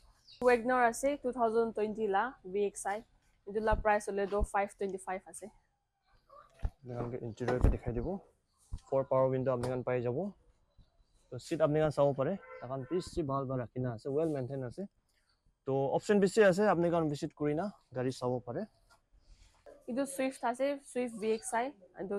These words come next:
Speaker 1: টু থাউজেণ্ড টুৱেণ্টি লা আছে, এইটো প্ৰাইচ তো ফাইভ থাৰ্টি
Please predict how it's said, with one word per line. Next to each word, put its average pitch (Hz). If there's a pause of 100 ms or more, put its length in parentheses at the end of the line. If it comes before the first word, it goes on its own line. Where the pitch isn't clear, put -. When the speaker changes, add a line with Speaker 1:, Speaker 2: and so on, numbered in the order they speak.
Speaker 1:
টু 220
থাউজেণ্ড 208
টুৱেণ্টি 214
লা 185
আছে, - (580)
এইটো 214 (100)
প্ৰাইচ 220 (120)
তো 214 (240)
ফাইভ 208 (280)
থাৰ্টি 202